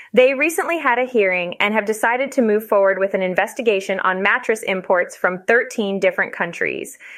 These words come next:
This comes after an anti-dumping petition was filed back in July by several U S producers. All five commissioners voted in favor of proceeding with the investigation,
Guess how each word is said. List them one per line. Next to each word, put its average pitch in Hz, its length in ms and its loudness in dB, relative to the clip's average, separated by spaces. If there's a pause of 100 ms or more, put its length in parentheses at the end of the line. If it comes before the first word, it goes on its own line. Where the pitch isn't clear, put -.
(140)
This 311 200 4
comes 277 340 -2
after 226 360 0
an 226 80 0
anti-dumping 240 800 -2
petition 233 540 0
was 202 160 0
filed 208 400 0
back 208 260 0
in 233 80 0
July 185 440 0
by 180 180 0
several 214 500 0
U 208 160 2
S 196 160 -4
producers. - 680 -4 (440)
All 247 240 2
five 247 320 0
commissioners 202 560 -4
voted 190 320 2
in 190 120 -2
favor 185 380 2
of 185 160 -2
proceeding 233 480 0
with 214 140 -2
the 208 120 -2
investigation, 190 1000 -2